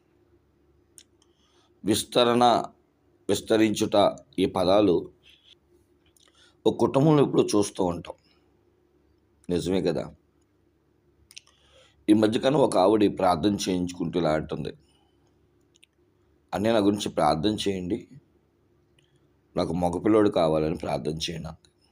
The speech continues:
అప్పటికి ఆమెకు ముగ్గురు ఆడపిల్లలు.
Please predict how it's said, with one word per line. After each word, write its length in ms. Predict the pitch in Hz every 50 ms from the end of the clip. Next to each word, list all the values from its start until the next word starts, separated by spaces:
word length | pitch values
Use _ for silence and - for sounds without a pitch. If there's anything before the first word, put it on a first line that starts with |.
| _ _ _ _ _ _ _ _ _ _ _ _ _ _ _ _ _ _ _ _ _ _ _ _ _ _ _ _ _ _ 120
అప్పటికి 340 | - - 135 135 - -
ఆమెకు 240 | 113 110 107 104 104
ముగ్గురు 300 | 113 104 98 80 87 90
ఆడపిల్లలు. 600 | 85 78 80 85 95 - 107 95 80 60 - -